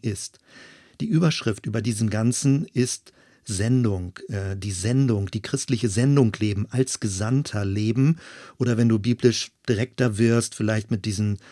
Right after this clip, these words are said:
theologischen Fachbegriffen, es geht um Mission. Und sofort ist man in dem Bereich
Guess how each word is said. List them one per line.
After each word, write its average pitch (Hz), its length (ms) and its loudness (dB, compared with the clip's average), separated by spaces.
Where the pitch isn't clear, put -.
theologischen 113 540 0
Fachbegriffen, 113 640 -4
es 120 140 -4
geht 113 180 0
um 113 100 0
Mission. 117 580 2
Und 104 220 -4
sofort 123 400 0
ist - 160 -4
man 123 160 2
in 120 140 0
dem 110 140 0
Bereich 113 500 0